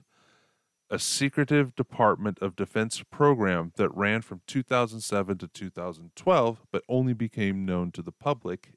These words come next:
in two thousand seventeen, when the program's former director resigned from the Pentagon. That year, A tip became synonymous with U F Os,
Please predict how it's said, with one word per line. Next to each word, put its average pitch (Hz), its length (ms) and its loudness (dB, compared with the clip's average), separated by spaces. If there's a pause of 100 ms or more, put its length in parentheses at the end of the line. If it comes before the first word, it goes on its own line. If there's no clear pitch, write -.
(140)
in 90 120 -12
two - 180 -14
thousand 82 320 -4
seventeen, 120 800 -6 (400)
when 95 140 -2
the 90 80 0
program's 117 580 2
former 101 380 -2
director 82 720 -4 (340)
resigned 82 720 -4
from 78 240 -12
the 82 80 -12
Pentagon. - 520 -12 (1300)
That 143 260 4
year, 117 580 2
A 113 140 0
tip - 320 -4
became 101 360 -6
synonymous 92 680 -6
with 95 160 -10
U 90 160 -2
F - 160 -6
Os, 104 460 0